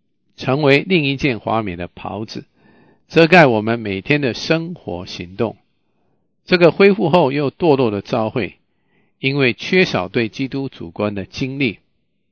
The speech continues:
因此在主的眼中是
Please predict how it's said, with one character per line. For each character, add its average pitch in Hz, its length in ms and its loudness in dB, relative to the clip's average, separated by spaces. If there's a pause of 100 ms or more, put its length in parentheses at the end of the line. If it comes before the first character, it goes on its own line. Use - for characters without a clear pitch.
(880)
因 180 180 0
此 107 320 -4
在 131 220 0
主 101 180 -12
的 123 100 2
眼 92 280 -6
中 123 320 -6
是 - 280 -10